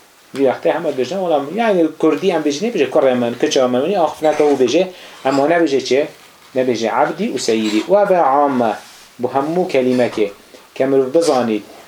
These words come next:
اوه کلمه، و نیا بو رب العالمین تیتا کار اینان، بلا مروف بو که کار نینید؟ بلا بو مروف، بو م-، مخلوقا و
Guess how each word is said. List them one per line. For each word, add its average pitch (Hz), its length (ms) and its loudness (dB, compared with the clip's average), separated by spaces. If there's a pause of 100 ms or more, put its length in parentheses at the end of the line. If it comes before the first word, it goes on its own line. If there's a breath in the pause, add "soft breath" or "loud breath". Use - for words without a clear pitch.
(160)
اوه 127 240 2
کلمه، 135 600 0
و 131 100 0
نیا 156 200 2
بو 160 220 2
رب 151 160 2
العالمین 147 440 2
تیتا 156 240 0
کار 151 200 0
اینان، 165 360 0
بلا 143 240 -2
مروف 143 220 0
بو 139 80 0
که 160 160 0
کار 123 200 2
نینید؟ 110 400 -4 (480 soft breath)
بلا 131 120 2
بو 127 100 -2
مروف، 127 240 0 (300)
بو 131 100 0
م-، 127 840 -2
مخلوقا 131 680 0
و 110 120 -2